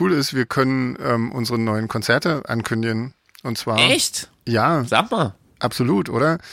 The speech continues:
Speaker 1: Am einundzwanzigsten
Speaker 2: Ja.
Speaker 1: Juli sind wir nämlich in, äh, Königstein. Ein
Speaker 2: Yeah,
Speaker 1: Open-Air-Konzert.
Speaker 2: Leute.
Speaker 1: Ja, und, ähm,
Speaker 2: Und Klotzen auf die Elbe.
Speaker 1: Ja, genau, mit euch hoffentlich zusammen, also mit allen,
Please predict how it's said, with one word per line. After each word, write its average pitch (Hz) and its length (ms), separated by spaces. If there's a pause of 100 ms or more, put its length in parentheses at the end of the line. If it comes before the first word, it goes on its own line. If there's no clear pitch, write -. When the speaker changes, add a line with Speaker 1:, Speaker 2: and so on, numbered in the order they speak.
(220)
Speaker 1:
Am 135 160
einundzwanzigsten 139 720
Speaker 2:
Ja. 117 80
Speaker 1:
Juli 160 280
sind 120 180
wir 127 80
nämlich 127 380
in, 123 220
äh, 117 220
Königstein. 165 800 (760)
Ein 127 160
Speaker 2:
Yeah, 139 80
Speaker 1:
Open-Air-Konzert. 117 720
Speaker 2:
Leute. 90 180 (320)
Speaker 1:
Ja, 110 420 (260)
und, 117 440
ähm, 113 460
Speaker 2:
Und 107 80
Klotzen 147 320
auf 127 100
die 123 120
Elbe. 151 500 (420)
Speaker 1:
Ja, 123 460 (160)
genau, 127 320
mit 117 160
euch 165 300
hoffentlich 123 340
zusammen, 123 520
also 113 160
mit 113 160
allen, 120 420